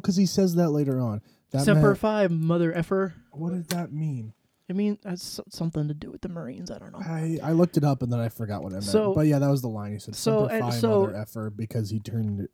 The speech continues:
Speaker 1: to
Speaker 2: Ye-,
Speaker 1: a bad guy.
Speaker 2: yeah, he was a bad, he was a pretty good guy, likable character up until the last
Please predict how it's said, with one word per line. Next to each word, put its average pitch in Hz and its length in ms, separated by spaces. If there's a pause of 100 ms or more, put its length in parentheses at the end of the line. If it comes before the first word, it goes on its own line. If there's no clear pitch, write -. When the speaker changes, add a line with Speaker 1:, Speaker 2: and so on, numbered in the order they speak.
(160)
Speaker 1:
to 190 60
Speaker 2:
Ye-, - 120
Speaker 1:
a 202 40
bad 196 300
guy. 180 120
Speaker 2:
yeah, - 200
he 175 140
was 208 140
a 170 80
bad, 139 240
he 175 100
was 220 160
a 202 80 (220)
pretty 262 220
good 214 220
guy, 175 340 (220)
likable 175 360
character 185 500
up 165 160
until 180 220
the 165 100
last 165 380